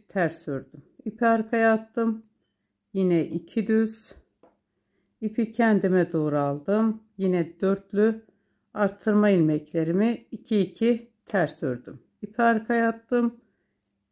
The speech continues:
İki düz. Yine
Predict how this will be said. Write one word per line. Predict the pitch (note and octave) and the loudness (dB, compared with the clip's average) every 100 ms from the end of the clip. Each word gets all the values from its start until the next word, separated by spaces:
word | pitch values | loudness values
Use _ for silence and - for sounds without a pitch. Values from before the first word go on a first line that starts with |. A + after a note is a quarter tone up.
| _ | _
İki | G#3 - F#3+ - | -12 -6 -8 -2
düz. | F3 G3+ G#3 - - - _ _ _ _ _ _ _ _ _ _ _ _ _ - | 0 2 -2 -16 -20 -20 _ _ _ _ _ _ _ _ _ _ _ _ _ 0
Yine | A3 G#3+ G#3+ - | 2 2 0 -4